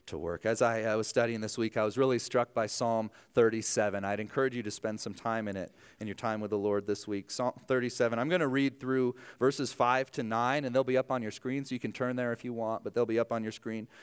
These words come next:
as well. And I just want us to think together about what these verses say about what we're supposed to do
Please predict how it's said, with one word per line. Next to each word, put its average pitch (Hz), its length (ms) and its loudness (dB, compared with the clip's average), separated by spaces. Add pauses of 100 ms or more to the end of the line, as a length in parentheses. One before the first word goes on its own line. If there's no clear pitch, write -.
(140)
as - 140 -2
well. 123 140 6
And 139 100 2
I 143 40 0
just 220 180 0
want 254 160 4
us 220 100 0
to 160 100 4
think 175 360 0
together 165 720 2 (640)
about 147 200 6
what 165 220 6
these 233 160 0
verses 175 380 2
say 151 240 6
about 131 280 4
what - 200 0
we're 156 320 4
supposed 285 460 2
to 262 100 -6
do 262 260 -6